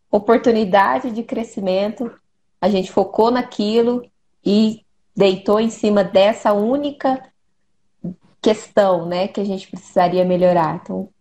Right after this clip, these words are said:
quantos de nós já não viveu situações como essa, já não presenciou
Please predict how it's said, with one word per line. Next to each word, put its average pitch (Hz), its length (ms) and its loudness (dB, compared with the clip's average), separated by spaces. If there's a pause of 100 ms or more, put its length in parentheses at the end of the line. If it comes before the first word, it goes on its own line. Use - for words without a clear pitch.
quantos 277 380 0
de 247 100 -2
nós 214 440 2
já 208 180 2
não 208 220 -2
viveu 196 480 0
situações 196 580 -4
como 175 240 -2
essa, 196 340 0
já 190 160 2
não 196 80 -2
presenciou 190 920 0